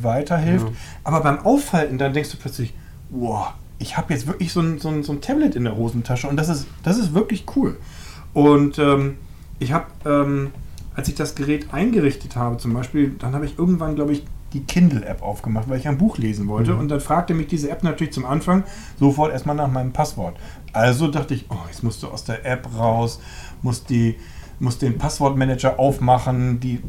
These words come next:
Speaker 1: das Passwort kopieren, wieder rüber wechseln. Und dann fiel mir ein, ach nee, musst du ja gar nicht. Du kannst ja die Seitenleiste aufmachen,
Speaker 2: Ja.
Speaker 1: kannst dann diese Strongbox benutze ich dann in dem, äh, oder die Key, Key, ähm, äh, jedenfalls den Passwortmanager,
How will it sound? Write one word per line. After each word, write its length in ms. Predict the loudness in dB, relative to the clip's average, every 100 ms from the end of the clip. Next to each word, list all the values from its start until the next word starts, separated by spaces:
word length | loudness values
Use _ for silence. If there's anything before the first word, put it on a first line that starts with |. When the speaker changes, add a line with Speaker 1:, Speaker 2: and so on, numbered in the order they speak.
| -8
Speaker 1:
das 120 | -8
Passwort 500 | 0 0 2 4 4
kopieren, 600 | 2 -2 4 8 8 8 6
wieder 220 | 6 8
rüber 320 | 6 6 6
wechseln. 420 | 4 0 0 0 -2 -6
Und 60 | 0
dann 80 | 2
fiel 140 | 2
mir 100 | 0
ein, 80 | 0
ach 140 | 0 2
nee, 140 | 4
musst 260 | 4 2 -2
du 60 |
ja 100 | -4
gar 200 | -6 -8
nicht. 240 | -10 -10 -12 -14 -14 -12 -8
Du 80 | -2
kannst 320 | 0 0 0
ja 100 | 0
die 100 | 4
Seitenleiste 680 | 6 6 4 2 2 0
aufmachen, 300 | 2 4 6 6
Speaker 2:
Ja. 40 |
Speaker 1:
kannst 220 | 4 4
dann 120 | 4
diese 260 | 4 4 2 -2 -14 -14 -12 -14 -14 -12 -10
Strongbox 600 | 0 4 4 4 0 -2
benutze 400 | 0 2 2 0
ich 100 | 0
dann 160 | 0
in 140 | 0 0
dem, 160 | 0
äh, 140 | 0 -2
oder 180 | 0 0
die 200 | 0 -2 -2
Key, 280 | 0 0 0 -4
Key, 240 | -2 -2 0
ähm, 400 | -2 0 0 -2 -8 -14 -14 -10
äh, 100 | -4
jedenfalls 340 | 2 2 2 0
den 120 | 0
Passwortmanager, 680 | 0 0 0 0 0 0 2